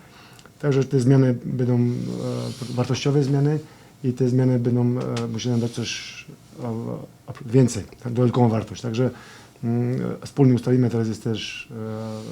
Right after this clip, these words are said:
e, do tego p-, a pierwszego momentu, kiedy zaczynamy, e, treningi, jest, e, prawie miesiąc czasu. Do tego momentu na pewno, na pewno tą kadrę,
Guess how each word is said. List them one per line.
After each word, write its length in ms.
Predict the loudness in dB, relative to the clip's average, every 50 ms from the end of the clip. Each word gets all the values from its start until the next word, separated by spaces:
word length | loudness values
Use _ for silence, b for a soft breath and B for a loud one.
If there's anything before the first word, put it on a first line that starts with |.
| -12 -10 -8 -8 -4
e, 40 | -2
do 120 | -2 -2
tego 300 | 0 2 2 2 2 2 B B B B B B B B -20 -20 -20 -18 -12
p-, 100 | -10 -10 -6 -4
a 120 | -4 -4 0
pierwszego 380 | 2 2 2 4 4 6 6
momentu, 360 | 6 6 6 4 2 2 0
kiedy 140 | -2 0 0
zaczynamy, 400 | 0 0 0 0 2 2 2 0 -2 B B B B B B B -4
e, 140 | -2 -2 -2 -2 -6 -12 -20 -8
treningi, 380 | -2 2 4 4 6 6 6 4
jest, 440 | 4 2 0 -4 -10 -14 -14 -10 -6
e, 340 | -4 -4 -2 -2 -4 -4 -6 -10 -8
prawie 260 | -4 -2 0 2 4 4
miesiąc 300 | 2 2 0 -2 -2 -2
czasu. 400 | -2 -2 -2 0 0 0 0 0 B B B B B B B B B -2
Do 80 | 0 2
tego 200 | 4 6 6 6
momentu 480 | 6 6 6 4 4 2 0 0 -2 B B B B B B B
na 140 | 2 4 4
pewno, 440 | 4 4 4 4 6 4 4 2 0
na 160 | -2 -2 -2 0
pewno 280 | 0 0 0 2 0
tą 160 | 0 -2 -2
kadrę, 340 | -2 0 0 0 0 0 0